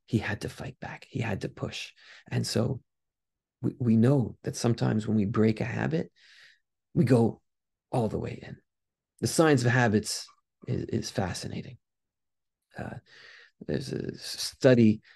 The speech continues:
by Doctor Jeff Schwartz, popularized by, uh, Doctor Rick Hansen, uh, about self-directed neuroplasticity, which is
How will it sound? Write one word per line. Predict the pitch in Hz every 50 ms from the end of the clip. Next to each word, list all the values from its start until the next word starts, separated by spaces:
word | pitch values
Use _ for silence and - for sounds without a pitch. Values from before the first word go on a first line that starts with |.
| _ -
by | - 101
Doctor | 101 107 101 - 98
Jeff | 101 101 120 113 107 -
Schwartz, | - - 160 165 151 135 135 - - - - - _ _ _ _
popularized | - - - - 110 110 107 107 107 107 101 101 104 - -
by, | - - 107 -
uh, | 110 113 -
Doctor | - - 104 117 - -
Rick | - 101 101 - -
Hansen, | - 151 143 135 131 - - 117 104 107 - _ _ _ _ _ _ _ _ _ _ _ _ _ _ _ _ _ _ _ _ _ - - - - - - - - - - -
uh, | - 123 117 113 110 110 110 - - _ _ _ -
about | 127 113 123 120 120 117 117
self-directed | - - - - - 151 165 165 - - 139 120 120 123 131 - - 120 110 -
neuroplasticity, | 117 120 120 117 110 107 110 - - - - - - - 131 127 - - - - - 131
which | 143 110 110 -
is | 110 110 107 110